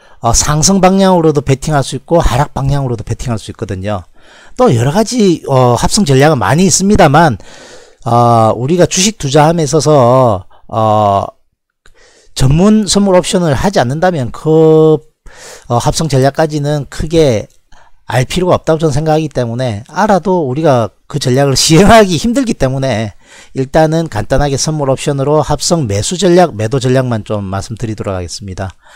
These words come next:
그러면 간단하게 여기서 보여지는 테이블에서만 보자면 선물 옵션 합성 매수 전략은 투신이 그렇다고 할 수 있겠고요. 일단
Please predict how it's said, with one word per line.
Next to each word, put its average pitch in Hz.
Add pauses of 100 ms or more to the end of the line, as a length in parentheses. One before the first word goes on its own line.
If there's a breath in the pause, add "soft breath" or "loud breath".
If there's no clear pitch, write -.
(560 loud breath)
그러면 233
간단하게 190
여기서 185
보여지는 165
테이블에서만 156
보자면 156 (340 soft breath)
선물 196
옵션 160
합성 175
매수 110
전략은 190
투신이 226
그렇다고 135
할 120
수 -
있겠고요. 104
일단 104